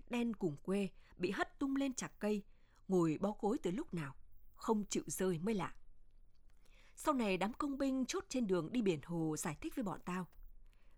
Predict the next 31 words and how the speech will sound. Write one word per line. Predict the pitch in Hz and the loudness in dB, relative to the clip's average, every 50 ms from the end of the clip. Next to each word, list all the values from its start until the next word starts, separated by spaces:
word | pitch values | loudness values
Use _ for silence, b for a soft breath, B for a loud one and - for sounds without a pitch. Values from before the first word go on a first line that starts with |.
| b - | b -2
Ngày | 185 170 156 | 0 0 0
trước, | - - 240 269 311 320 - - - - - - - - | 0 2 2 2 2 2 -2 -16 -20 -20 -20 -20 -4 0
cơm | 214 208 175 | 0 0 0
vẫn | 170 - 254 | 0 -4 -2
lành, | 240 196 175 160 156 151 | -2 0 0 -2 -2 -2
canh | - 196 196 185 | -2 -4 -4 -2
vẫn | - - 269 233 | -4 -4 -2 0
ngọt, | 185 165 - - - - b b b b b | 0 0 -2 -4 -14 -20 b b b b b
hai | b - 240 240 | b 2 4 4
nước | 240 247 302 370 370 - - - - - - - | 6 4 4 2 0 -4 -16 -20 -20 -20 -12 -6
còn | - 185 175 165 | -4 -2 0 0
một | 165 170 160 - | 0 0 -2 -2
kẻ | - 180 151 - | -4 -4 -4 -2
thù | - 170 160 | -2 -4 -4
chung. | - - 220 240 254 240 175 - - b b b b b b b | 0 0 0 2 2 0 -2 -4 -12 b b b b b b b
Quân | - 214 196 190 | 2 2 2 2
giải | 180 - 160 | 0 -2 -6
phóng | 147 - 190 233 | -6 -4 -6 -2
Việt | - 196 - - | -2 -4 -4 -2
Nam | 165 185 196 196 196 175 - b b b b - | -2 0 0 0 0 -2 -4 b b b b 0
đem | 202 208 196 196 | 0 2 2 2
những | 196 247 | 0 -2
kinh | - - 269 233 214 | -2 0 2 4 4
nghiệm | 196 - - | 2 2 0
đánh | - 190 214 269 277 | -4 -4 -2 0 -2
Mỹ | 233 - 277 339 381 - - - | 0 2 2 2 2 0 -8 -6
dạy | 156 180 196 - - | -2 0 0 0 0
cho | - 208 | -2 0
lính | 202 190 220 | 0 0 0
Khmer | 277 - 254 226 214 208 180 | 0 -2 0 0 0 0 0
Đỏ | 190 175 151 135 | 0 0 0 -2